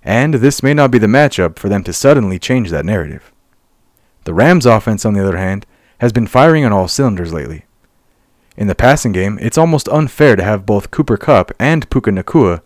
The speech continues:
on the same team. However, the Saints' defense is sneaky good in pass coverage.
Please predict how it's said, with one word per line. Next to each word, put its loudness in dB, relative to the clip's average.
on -2
the -8
same -6
team. -6
However, 0
the -6
Saints' 0
defense -2
is -6
sneaky -2
good 4
in -4
pass -2
coverage. -10